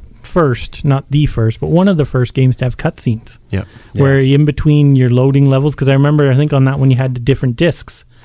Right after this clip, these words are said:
Speaker 1: I think that one had multiple discs, and it would have to, actually had to load different ones.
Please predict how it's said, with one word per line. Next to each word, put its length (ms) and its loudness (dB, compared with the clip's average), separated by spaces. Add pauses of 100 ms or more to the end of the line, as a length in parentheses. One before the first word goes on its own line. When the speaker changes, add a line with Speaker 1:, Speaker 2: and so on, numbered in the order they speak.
(240)
Speaker 1:
I 40 -20
think 140 0
that 120 -2
one 120 0
had 120 0
multiple 360 -2
discs, 380 -2
and 140 2
it 80 0
would 200 0
have 220 -2
to, 80 -6
actually 320 -6
had 120 -2
to 80 -4
load 340 -2
different 340 -6
ones. 280 -2